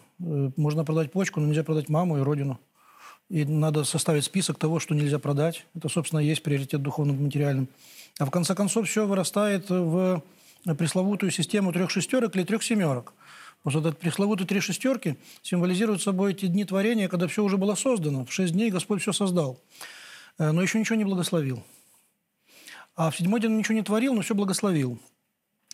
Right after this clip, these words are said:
Когда человека спрашиваешь: "Что ты хочешь?" Говорит: "Все. А благословение?" "Нет". Тогда это будет шесть. А если три раза повторить то же самое в отношении Отца и Сына и Святого Духа, то это будет шесть, шесть, шесть. То есть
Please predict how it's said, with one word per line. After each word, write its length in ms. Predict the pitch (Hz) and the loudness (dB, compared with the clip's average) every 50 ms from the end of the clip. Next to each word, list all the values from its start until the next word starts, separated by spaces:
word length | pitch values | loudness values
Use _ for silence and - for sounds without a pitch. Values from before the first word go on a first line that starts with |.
| 165 | -2
Когда 260 | - 190 165 160 190 180 | 0 0 0 2 0 0
человека 240 | - 202 190 - | 0 -2 -2 -2
спрашиваешь: 400 | 165 - - 190 190 151 185 160 | -2 0 0 0 0 0 0 -2
"Что 140 | - - 254 | 0 -2 -2
ты 80 | 208 233 | -2 -2
хочешь?" 400 | - 170 151 - - 135 120 - | -2 -2 -2 -2 -4 -8 -10 -8
Говорит: 180 | 147 151 143 | -8 -8 -6
"Все. 400 | - - - 202 156 143 127 123 - - - - - _ | -4 -2 0 0 0 0 -2 -6 -14 -20 -20 -20 -12 _
А 80 | - 156 | 0 0
благословение?" 800 | 156 180 180 165 - 208 196 175 151 139 131 123 123 127 131 127 | 2 2 0 0 0 0 2 2 2 0 0 0 -2 -2 -4 -2
"Нет". 380 | 147 170 165 147 135 131 - - _ _ _ _ _ _ _ _ | 0 0 2 2 0 -2 -6 -18 _ _ _ _ _ _ _ _
Тогда 200 | _ 170 156 160 | _ 0 0 0
это 120 | 170 170 170 | 0 0 0
будет 220 | 135 170 175 165 | 2 2 0 0
шесть. 500 | - - 156 127 110 - - - - - _ _ _ _ _ _ _ _ _ _ | 0 -2 -2 -2 -2 -6 -8 -8 -12 -16 _ _ _ _ _ _ _ _ _ _
А 120 | - 143 156 | -2 0 0
если 240 | 165 - - 170 | 0 0 -2 -2
три 180 | 151 - 202 247 | 0 0 0 2
раза 240 | 208 196 165 151 143 | 2 2 0 0 -4
повторить 440 | - 127 - - 170 156 147 135 - | -8 -10 -4 -2 0 0 0 -2 -2
то 80 | 147 | -2
же 100 | 139 143 | -2 -2
самое 360 | - - 139 131 131 127 127 | -2 0 0 0 2 0 0
в 60 | 135 139 | -2 -4
отношении 420 | 139 - 143 - - 160 139 151 | -2 -2 -2 -2 0 0 2 0
Отца 280 | 165 175 - - 160 151 | 0 0 0 -2 -2 -2
и 40 | |
Сына 220 | 131 - 170 151 151 | -2 -2 -2 -2 -2
и 20 | 135 | -2
Святого 220 | - - 165 160 | -2 0 0 2
Духа, 280 | 165 190 175 - 156 139 | 2 0 0 -2 -2 -4
то 80 | 165 | -2
это 120 | 151 156 170 | -2 0 0
будет 200 | 165 170 165 - | 0 0 0 0
шесть, 240 | - 202 208 - | 0 -2 -2 -2
шесть, 240 | - - 180 180 151 | -2 -2 -2 -2 -2
шесть. 280 | - - 139 120 117 - | -2 -2 -2 -2 -2 -2
То 60 | - | -4
есть 140 | 135 120 | -4 -6